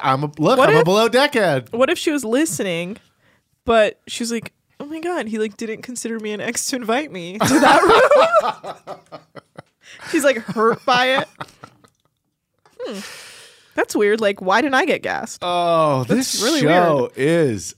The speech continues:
Speaker 1: off topic.
Speaker 2: Yes. Let's get
Speaker 1: I
Speaker 2: back.
Speaker 1: want to stay here. Oh, okay, let's get back.
Speaker 2: Um, <laughs> I wanna stay here. So guests, guests,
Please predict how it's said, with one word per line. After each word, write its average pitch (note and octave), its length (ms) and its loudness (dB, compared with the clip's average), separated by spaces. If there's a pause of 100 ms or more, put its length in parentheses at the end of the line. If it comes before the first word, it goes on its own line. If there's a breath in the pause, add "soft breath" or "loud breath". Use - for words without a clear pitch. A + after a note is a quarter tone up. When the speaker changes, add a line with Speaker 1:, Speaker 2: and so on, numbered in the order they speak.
Speaker 1:
off A#2 540 0
topic. C3 600 -4
Speaker 2:
Yes. F#3 360 -2 (260 loud breath)
Let's E3+ 200 2
get A3+ 160 2
Speaker 1:
I A3+ 40 2
Speaker 2:
back. F#3 340 0 (220)
Speaker 1:
want C#3+ 460 -2
to E3 120 -2
stay C3+ 320 -4
here. A#2 180 -6
Oh, D3 140 -2
okay, G#2 220 -10
let's F2 140 -20
get - 140 -20
back. - 280 -20 (920 loud breath)
Speaker 2:
Um, B3+ 360 6
<laughs> - 40 -2
I C4+ 400 2
wanna A#3+ 100 0
stay D#3+ 360 -8
here. F#3 160 -8 (400 loud breath)
So C#4 460 4
guests, - 560 0 (300)
guests, - 680 -2